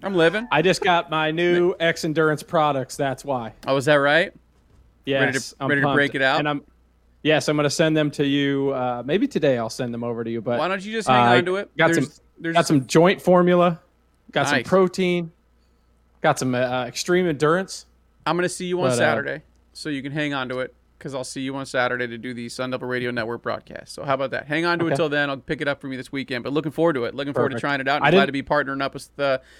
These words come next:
Speaker 1: some more folks that, uh, you know, are putting out
Speaker 2: Yeah.
Speaker 1: some good products. So
Speaker 2: I didn't know, uh, if, if you were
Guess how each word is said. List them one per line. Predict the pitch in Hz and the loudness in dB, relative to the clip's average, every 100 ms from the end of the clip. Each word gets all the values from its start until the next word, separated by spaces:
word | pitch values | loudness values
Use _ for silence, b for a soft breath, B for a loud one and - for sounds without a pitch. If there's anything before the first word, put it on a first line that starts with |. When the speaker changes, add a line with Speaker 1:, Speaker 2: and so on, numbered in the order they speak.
| b | b
Speaker 1:
some | b 147 | b -2
more | 143 139 | 0 0
folks | 143 147 156 | 0 0 0
that, | 139 131 - | -2 -4 -2
uh, | 147 135 135 135 _ _ _ _ - | -2 0 0 -2 _ _ _ _ -10
you | 135 | -6
know, | |
are | 131 | -4
putting | 147 151 | 2 4
out | 139 | 4
Speaker 2:
Yeah. | |
Speaker 1:
some | 139 | 2
good | 139 131 | -4 -4
products. | 139 131 117 | -4 -4 -8
So | 98 135 _ _ _ _ b b | -12 -14 _ _ _ _ b b
Speaker 2:
I | 139 | 2
didn't | 156 170 156 | 4 4 2
know, | 151 151 | 4 6
uh, | 143 131 123 120 | 6 4 2 0
if, | 139 131 - _ | -2 -4 -8 _
if | 139 127 - | -8 -8 -4
you | 135 135 | -2 -2
were | 127 123 110 | -4 -10 -12